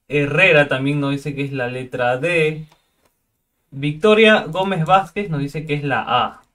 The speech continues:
Al igual que Adín Rojas,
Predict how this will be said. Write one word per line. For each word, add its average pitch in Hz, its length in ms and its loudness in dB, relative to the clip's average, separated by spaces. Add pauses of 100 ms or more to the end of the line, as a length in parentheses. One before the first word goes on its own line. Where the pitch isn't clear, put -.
(1040)
Al 131 200 -2
igual 156 420 2
que 165 300 -4 (1080)
Adín 151 640 0
Rojas, 135 920 -4